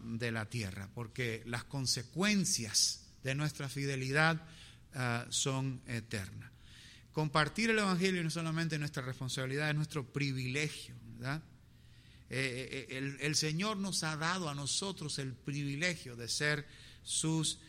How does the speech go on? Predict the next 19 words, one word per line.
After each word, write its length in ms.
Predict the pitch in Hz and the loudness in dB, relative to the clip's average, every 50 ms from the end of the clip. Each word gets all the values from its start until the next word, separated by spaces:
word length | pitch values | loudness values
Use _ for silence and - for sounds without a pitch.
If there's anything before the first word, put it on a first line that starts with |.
| - - - - | -20 -20 -18 -8
mensajeros. 680 | - 120 127 127 127 - 127 123 117 127 117 113 110 117 | -4 -2 0 0 2 0 0 0 -2 -2 -4 -4 -2 -2
Y, 220 | 131 131 127 120 - - - - - - | -2 -2 -4 -6 -8 -14 -20 -18 -8 -2
y 60 | - | 0
la 160 | 127 135 123 | 2 2 2
pregunta 380 | 131 135 139 151 160 156 165 151 | 2 0 0 0 2 2 2 2
es, 60 | 143 | 2
bueno, 260 | 135 151 165 175 175 | 2 0 0 0 0
¿y 40 | 143 | -2
lo 140 | 127 127 123 | -2 -4 -4
vamos 320 | 123 127 135 147 147 143 | -4 -4 -4 -4 -4 -2
a 160 | 143 131 123 123 - - - - - - - - - - - - | -2 -4 -4 -8 -12 -18 -20 -20 -20 -20 -20 -20 -20 -20 -18 -6
aprovechar 680 | - 113 123 120 127 135 127 127 127 127 - 175 170 170 | -4 -4 -2 -2 -2 -2 0 0 0 0 0 0 0 0
ese 160 | 170 151 147 139 | -2 -4 -4 -4
privilegio 580 | 135 135 135 123 120 127 139 143 143 143 131 | -4 -4 -4 -2 0 0 0 0 0 -2 -4
que 60 | 120 | -4
el 60 | 127 117 | -4 -2
Señor 460 | - 123 120 120 127 135 139 139 135 - - - - - - - | -2 0 0 0 0 0 0 0 -2 -6 -14 -18 -18 -18 -14 -8
nos 220 | - 123 123 117 110 | -4 -4 -4 -2 -2
brinda, 500 | 123 135 151 160 156 156 160 156 151 | 0 2 2 2 2 2 2 0 0